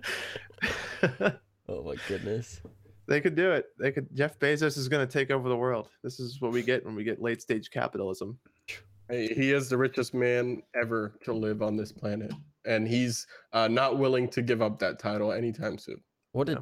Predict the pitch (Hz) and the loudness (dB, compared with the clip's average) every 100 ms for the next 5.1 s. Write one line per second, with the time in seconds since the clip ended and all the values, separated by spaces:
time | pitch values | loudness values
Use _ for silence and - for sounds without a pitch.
0 | 131 - 131 123 - 120 - 147 151 123 | -6 -4 -2 -2 -2 0 2 4 2 2
1 | 120 123 123 113 117 110 127 - - - | 4 4 4 2 2 2 0 -4 -14 -20
2 | - - 107 113 - 113 110 - - - | -8 0 0 0 0 0 0 -2 -8 -10
3 | 131 123 117 - 113 107 101 117 113 107 | -2 0 0 0 0 0 0 0 0 -2
4 | - 117 113 113 - 117 120 123 113 113 | 0 0 0 -2 0 0 0 -2 0 -2